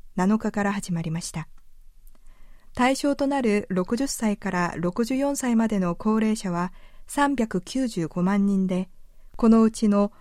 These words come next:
七十八点八パーセントにあたる三百十一万人が三日までに接種の予約を済ませたということです。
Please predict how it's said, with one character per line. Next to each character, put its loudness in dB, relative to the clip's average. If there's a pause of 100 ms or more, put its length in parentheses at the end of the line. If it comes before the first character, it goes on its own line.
(160)
七 4
十 0
八 -4
点 -2
八 -12
パ 0
ー 0
セ 0
ン 0
ト 2
に 4
あ 0
た -2
る -2 (360)
三 2
百 -2
十 2
一 0
万 4
人 2
が -2
三 -2 (100)
日 0
ま 2
で 2
に 2 (300)
接 2
種 2
の 0
予 -2
約 0
を 2
済 0
ま 6
せ -2
た -4
と -4
い 2
う 0
こ -4
と -4
で -4
す。 -12